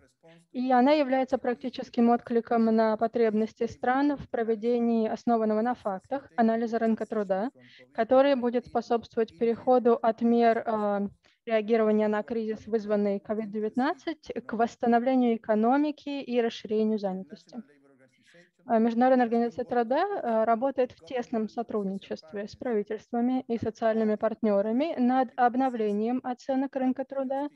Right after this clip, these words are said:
и над корректировкой национальных стратегий занятости после пандемии ковид девятнадцать в регионе Восточной Европы и Центральной Азии.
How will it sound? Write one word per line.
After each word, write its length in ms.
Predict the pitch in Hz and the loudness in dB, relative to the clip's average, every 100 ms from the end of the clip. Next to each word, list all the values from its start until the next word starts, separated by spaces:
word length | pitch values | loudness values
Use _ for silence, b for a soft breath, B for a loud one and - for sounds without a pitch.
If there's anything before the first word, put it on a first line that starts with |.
| B B B - | B B B -6
и 220 | 262 277 | -4 0
над 260 | 262 254 262 | 2 0 0
корректировкой 840 | 294 269 - 311 262 208 - 302 294 | 0 -2 0 2 4 2 -2 -6 -6
национальных 580 | 262 - 226 240 233 | -6 -2 0 0 -2
стратегий 520 | - 240 233 220 208 220 | -4 -6 -2 -2 -2 -2
занятости 800 | 220 208 196 277 262 - 330 381 _ 254 262 262 247 _ - | 0 0 0 -4 -10 -6 -6 -6 _ _ -20 -20 -20 _ -14
после 560 | 262 233 240 - 277 285 | 0 2 2 0 -2 -2
пандемии 600 | 254 233 233 220 220 220 | 2 4 4 4 2 0
ковид 320 | 220 220 208 | -2 -2 -2
девятнадцать 840 | 202 202 202 202 190 - - - - | -2 -6 -4 -4 -4 -6 -12 -10 0
в 80 | |
регионе 500 | 254 247 240 240 233 | 0 4 4 6 4
Восточной 600 | 226 233 - 240 - 247 240 | 2 0 0 -2 0 -2 0
Европы 520 | 240 262 302 302 262 | 0 2 0 -2 -6
и 220 | - 240 247 | -6 -8 -4
Центральной 520 | 226 208 214 208 190 185 | -4 -2 0 0 -2 -6
Азии. 240 | - 285 | -14 -20